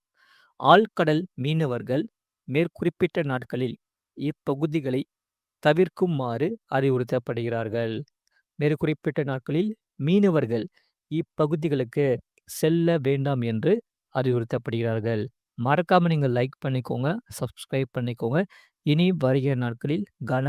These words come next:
முதல் அதி கனமழையானது தீவிரமடைய வாய்ப்புள்ளது தமிழ்நாட்டில். கடந்த இருபத்தி நான்கு மணி நேரத்தில் பதிவான மழையின் அளவு: ராமநாதபுரம் மாவட்டம், ராமநாதபுரம் மூன்று சென்டிமீட்டர்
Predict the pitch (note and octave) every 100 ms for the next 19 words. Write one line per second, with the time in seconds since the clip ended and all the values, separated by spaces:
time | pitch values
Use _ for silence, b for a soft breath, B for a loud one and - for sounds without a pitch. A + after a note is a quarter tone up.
0 | D3 C#3 C3 C#3+ - - B2+ C#3 C3 C3
1 | B2+ B2 B2 B2 A#2+ C3 F#3+ - - C3+
2 | C3 B2 B2 B2 A2+ A2+ - A2+ C#3 G#3+
3 | - - A#2+ A#2 A#2 A2 B2+ B2 A#2+ -
4 | _ _ _ _ _ _ C#3+ D#3 F#3+ F#3
5 | E3 D#3 D#3+ D3+ C3+ C#3+ C3+ B2+ B2+ D3
6 | B2+ C#3 A#2+ B2 B2 B2 B2+ A#2 A#2 A#2+
7 | A#2 G#2+ B2 A#2 A2 _ _ _ - B2+
8 | C#3+ E3+ F3 D#3 D3 C3 A#2 A2+ A2+ D#3
9 | G#3+ _ _ _ _ _ _ _ - C3+
10 | C#3+ C#3+ C#3 A#2 B2 G#3+ - _ - D3
11 | F#3 F3+ F3 B2+ C3 B2 C3